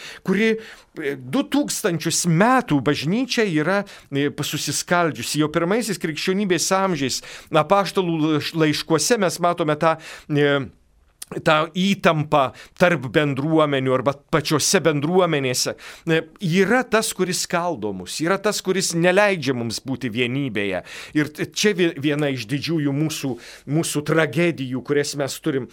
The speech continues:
E, Viešpats paskutinės vakarienės metu, vyriausiojo kunigo malda, e, štai mes dažnai prisimenam, e, "Tegul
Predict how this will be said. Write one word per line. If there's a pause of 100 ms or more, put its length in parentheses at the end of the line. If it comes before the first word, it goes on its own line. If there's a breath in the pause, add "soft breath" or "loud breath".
(300 loud breath)
E, (120)
Viešpats
paskutinės
vakarienės
metu,
vyriausiojo
kunigo
malda, (340 loud breath)
e, (340)
štai
mes
dažnai
prisimenam, (320 loud breath)
e, (300)
"Tegul